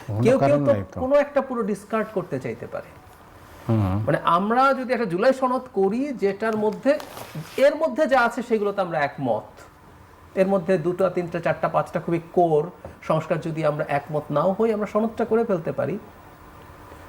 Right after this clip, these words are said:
Speaker 2: বাকি অংশগুলো নিয়ে প্রত্যেকে তার তার নিজস্ব রাজনীতি আবার সাজাবে। কিন্তু
Speaker 1: হুম।
Speaker 2: আমি দেখতে পাচ্ছি আসলে যে এই জিনিসটা, যে চর্চাটা হচ্ছে, আমার কাছে ব্যক্তিগতভাবে আমার এটা পছন্দ হচ্ছে না।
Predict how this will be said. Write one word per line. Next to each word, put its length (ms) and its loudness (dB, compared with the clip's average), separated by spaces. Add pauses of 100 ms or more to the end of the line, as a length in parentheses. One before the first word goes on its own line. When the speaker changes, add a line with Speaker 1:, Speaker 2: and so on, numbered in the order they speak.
Speaker 2:
বাকি 300 4
অংশগুলো 400 0
নিয়ে 140 -6
প্রত্যেকে 400 -8
তার 160 -2 (120)
তার 160 2 (340)
নিজস্ব 340 2
রাজনীতি 460 0
আবার 240 -4
সাজাবে। 300 -8 (360)
কিন্তু 200 4
Speaker 1:
হুম। 80 6
Speaker 2:
আমি 60 4
দেখতে 280 2
পাচ্ছি 360 2
আসলে 400 0 (380)
যে 140 -4
এই 80 2
জিনিসটা, 480 0 (100)
যে 80 -2
চর্চাটা 440 2
হচ্ছে, 140 0
আমার 120 0
কাছে 80 -4
ব্যক্তিগতভাবে 640 2
আমার 180 0
এটা 180 -6
পছন্দ 320 -2
হচ্ছে 320 -4
না। 140 -2